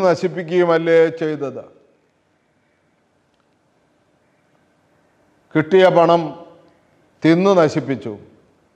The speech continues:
മക്കളെക്കുറിച്ച് നാളെ ഒരു കരുതൽ ഇല്ലാത്തൊരപ്പനെയാണ് ഇവിടെ കാണുന്നത്. എന്നാൽ അപ്പൻ്റെ സ്നേഹം നമ്മൾ കഴിഞ്ഞ ദിവസത്തെ ധ്യാനത്തിൽ ശ്രദ്ധിച്ചിരുന്നു. അപ്പൻ പറയുന്നു,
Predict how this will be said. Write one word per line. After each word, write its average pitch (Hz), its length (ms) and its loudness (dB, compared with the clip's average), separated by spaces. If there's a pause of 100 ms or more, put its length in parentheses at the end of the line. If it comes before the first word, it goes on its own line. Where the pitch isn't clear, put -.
(800)
മക്കളെക്കുറിച്ച് 165 640 2 (100)
നാളെ 165 280 4 (120)
ഒരു 170 120 0 (140)
കരുതൽ 170 380 0 (640)
ഇല്ലാത്തൊരപ്പനെയാണ് 156 1200 0 (760)
ഇവിടെ 147 260 -2 (400)
കാണുന്നത്. 123 540 -2 (2250)
എന്നാൽ 170 240 4
അപ്പൻ്റെ 202 360 0
സ്നേഹം 196 300 2
നമ്മൾ 185 180 -2 (120)
കഴിഞ്ഞ 180 240 0 (240)
ദിവസത്തെ 175 480 -2 (1700)
ധ്യാനത്തിൽ 170 460 2 (120)
ശ്രദ്ധിച്ചിരുന്നു. 160 680 -4
അപ്പൻ 156 200 -4 (100)
പറയുന്നു, 165 400 -2